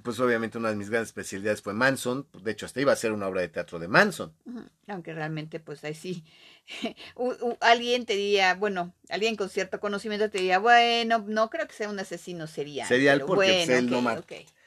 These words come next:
Speaker 1: Se supone
Speaker 2: Es
Speaker 1: que
Speaker 2: otro tipo
Speaker 1: se le
Speaker 2: de
Speaker 1: cargaron dos asesinatos reales hechos de su propia mano. Sí, hay dos que se
Speaker 2: Y aún, aún con los, este, con el asesinato de Sharon Tate o el matrimonio de la Bianca, tampoco por propiamente tienen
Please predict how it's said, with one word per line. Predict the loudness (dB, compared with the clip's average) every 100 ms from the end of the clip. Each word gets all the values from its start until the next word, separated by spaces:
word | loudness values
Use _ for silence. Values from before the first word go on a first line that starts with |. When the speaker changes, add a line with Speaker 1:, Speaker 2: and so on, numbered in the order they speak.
| _
Speaker 1:
Se | -2 -2
supone | 0 4 4 6
Speaker 2:
Es | 4
Speaker 1:
que | 4
Speaker 2:
otro | 6 4
tipo | 2 -2 6
Speaker 1:
se | 8
le | 10
Speaker 2:
de |
Speaker 1:
cargaron | 8 8 8 6 4
dos | 6 6 6
asesinatos | 2 0 -8 -6 -8 -8 -12 -8
reales | -8 -8 -12 -16
hechos | -6 -4 -2 -6
de | -8
su | -12 -12
propia | -12 -10
mano. | -14 -14 -20
Sí, | -18 -12 -4 -2 0 0
hay | -2 -6 -16 -20
dos | -4 0 2 0 -8
que | -14 -14
se | -12 -12 -14 _
Speaker 2:
Y | -2 4
aún, | 4 4 -2 4
aún | 6 6
con | 4 -2
los, | -2 -6
este, | -8 -2 -2 -2 -8 -10
con | -8
el | -8
asesinato | -10 -10 -6 -4 -2
de | 0 2 0 0
Sharon | 0 0
Tate | 0 2 4 4
o | 2
el | -2 -2 -2
matrimonio | -4 -4 -8 -4
de | -2
la | 0
Bianca, | 0 0 -2 -2
tampoco | -2 -6 _ 4 6 6 2 -2
por | 0 -2
propiamente | -2 -4 0 -2 0 -4 -4 -6 -6 _ -20 _ _
tienen | 2 2 4 0 -2